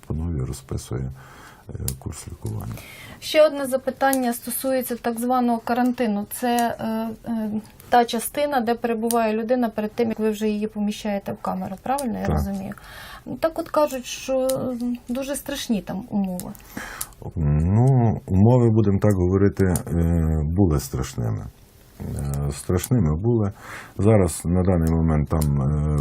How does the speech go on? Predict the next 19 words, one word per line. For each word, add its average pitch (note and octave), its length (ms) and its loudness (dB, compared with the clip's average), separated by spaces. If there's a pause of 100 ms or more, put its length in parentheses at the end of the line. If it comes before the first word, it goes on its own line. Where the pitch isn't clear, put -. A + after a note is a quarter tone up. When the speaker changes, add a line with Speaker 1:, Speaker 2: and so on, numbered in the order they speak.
(140)
Speaker 1:
в C2 100 -10
тих F#2 200 2
приміщеннях, C#2+ 840 0 (140)
е, - 20 -8 (720)
люди E2 340 -2
не D#2 300 2
утримуються, G2+ 920 0 (460)
ідуть F2 280 2
підготовчі D#2 680 -2
роботи F2+ 440 0
для D2+ 200 -2
проведення D#2+ 720 0
відповідних, D2+ 720 -4
е, - 40 -6 (1300)
ремонтів. F2+ 500 -6 (1040)
Speaker 2:
Як C#4 200 2
годуєте A3 580 -2 (440)
своїх A3 600 -4 (840)
арештантів G#3+ 720 -2